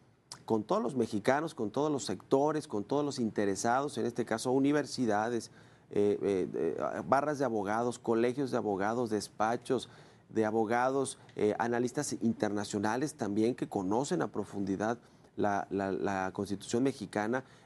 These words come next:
y que además de todo tienen justo la experiencia de otros países donde no ha funcionado, por ejemplo, una,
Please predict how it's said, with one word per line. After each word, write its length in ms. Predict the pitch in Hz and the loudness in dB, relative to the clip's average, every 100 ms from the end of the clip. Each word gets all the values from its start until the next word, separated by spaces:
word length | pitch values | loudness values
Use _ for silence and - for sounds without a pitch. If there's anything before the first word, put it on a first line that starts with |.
| - | -2
y 140 | 107 | -2
que 300 | - 110 107 | 4 4 6
además 380 | 113 107 117 170 | 2 0 -2 -2
de 80 | 160 | -2
todo 180 | 160 | -2
tienen 360 | 170 - 147 190 | -2 2 2 2
justo 300 | - 170 196 | 0 0 2
la 80 | 170 | 0
experiencia 500 | - 113 131 165 180 | 0 2 4 4 2
de 120 | 135 | 2
otros 220 | 151 185 | 2 -2
países 380 | - 226 247 208 | 0 0 0 2
donde 340 | 143 123 117 | 2 2 4
no 320 | 117 113 127 160 | 4 4 4 2
ha 80 | |
funcionado, 720 | 170 170 170 165 147 123 110 135 - | 0 -2 0 2 4 4 2 -2 -4
por 220 | - 131 202 | 0 2 0
ejemplo, 580 | - 117 101 - 110 - - - - - | 0 -2 0 0 0 -2 -16 -20 -8 6
una, 440 | 175 196 190 185 | 6 8 4 -2